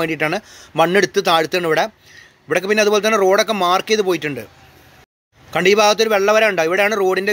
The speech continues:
വീതി വരുന്നത്. അത്രയും ഭാഗത്താണ് ഇനി വർക്ക് നടക്കാനുള്ളത്. നിൽക്കുന്ന റോഡിൻ്റെ മറുഭാഗത്താണ്. ഇവിടെ നിങ്ങൾക്ക് നേരെ നോക്കിയാൽ കഞ്ഞിപ്പുര കാണാൻ പറ്റും. അവിടം വരെയാണ് ഇപ്പോൾ ഈ സർവീസ് റോഡിൻ്റെ വർക്ക് നടന്നിരിക്കുന്നത്.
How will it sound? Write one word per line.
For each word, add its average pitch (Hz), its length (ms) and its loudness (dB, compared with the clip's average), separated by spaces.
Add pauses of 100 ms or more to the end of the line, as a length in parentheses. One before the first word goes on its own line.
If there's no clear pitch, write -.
വീതി 185 240 -4
വരുന്നത്. 170 280 -2
അത്രയും 202 320 -6
ഭാഗത്താണ് 180 440 0
ഇനി 196 120 -4
വർക്ക് 165 280 -2
നടക്കാനുള്ളത്. 160 600 -2 (920)
നിൽക്കുന്ന 208 280 -4
റോഡിൻ്റെ 185 380 0
മറുഭാഗത്താണ്. 185 560 0
ഇവിടെ 170 160 -4
നിങ്ങൾക്ക് 196 320 -6
നേരെ 185 420 -2
നോക്കിയാൽ 196 380 -2
കഞ്ഞിപ്പുര 170 420 -2
കാണാൻ 170 240 0
പറ്റും. 170 260 -6
അവിടം 170 300 0
വരെയാണ് 196 260 0
ഇപ്പോൾ 180 140 -4
ഈ - 80 -2
സർവീസ് 160 320 -2
റോഡിൻ്റെ 180 260 -2
വർക്ക് 160 280 -4
നടന്നിരിക്കുന്നത്. 156 560 -2